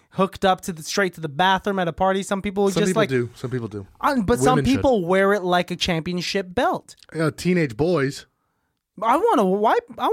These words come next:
Speaker 1: wanna clean my thing, my everything. <laughs> I would have
Speaker 2: I
Speaker 1: the
Speaker 2: mean,
Speaker 1: common
Speaker 2: yeah.
Speaker 1: decency to clean myself before touching you if I,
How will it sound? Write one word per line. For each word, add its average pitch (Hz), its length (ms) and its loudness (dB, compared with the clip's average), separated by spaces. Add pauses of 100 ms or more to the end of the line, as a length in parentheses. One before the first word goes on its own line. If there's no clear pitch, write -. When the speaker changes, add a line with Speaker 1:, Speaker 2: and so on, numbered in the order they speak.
Speaker 1:
wanna 247 140 2
clean 508 320 -2
my 185 160 -2
thing, 135 420 -12 (880)
my 185 200 -2
everything. 180 760 -6 (840)
<laughs> - 0 - (680)
I 240 160 4
would 320 160 4
have 311 80 6
Speaker 2:
I - 60 2
Speaker 1:
the - 60 6
Speaker 2:
mean, 220 60 2
Speaker 1:
common 247 240 4
Speaker 2:
yeah. 226 60 4
Speaker 1:
decency 254 400 2
to 214 80 0
clean 226 240 -2
myself 220 260 0
before 202 300 -4
touching 202 340 -4
you 220 220 -2
if 190 100 -4
I, 190 140 2